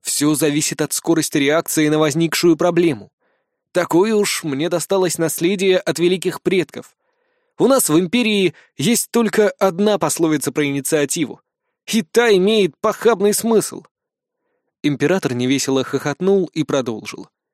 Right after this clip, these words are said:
Иерархия и дисциплина. Вот что помогло нам выстоять в извечных битвах с кочевниками на юге, тевтонами и кимварами на севере.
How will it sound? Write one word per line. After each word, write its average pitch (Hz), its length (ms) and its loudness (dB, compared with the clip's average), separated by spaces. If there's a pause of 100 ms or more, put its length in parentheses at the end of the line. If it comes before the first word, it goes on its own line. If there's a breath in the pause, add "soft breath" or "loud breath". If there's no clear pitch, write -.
(520)
Иерархия 190 760 2 (100)
и 196 100 0
дисциплина. 175 880 0 (440)
Вот 156 400 0
что 170 220 0
помогло 160 420 2
нам 160 200 0
выстоять 156 460 0
в 147 100 0
извечных 151 460 0
битвах 165 380 -4
с - 80 -4
кочевниками 165 680 0
на 165 140 0
юге, 165 480 -4 (320 soft breath)
тевтонами 185 720 2
и 160 100 -4
кимварами 175 640 0
на 170 140 0
севере. 143 580 -4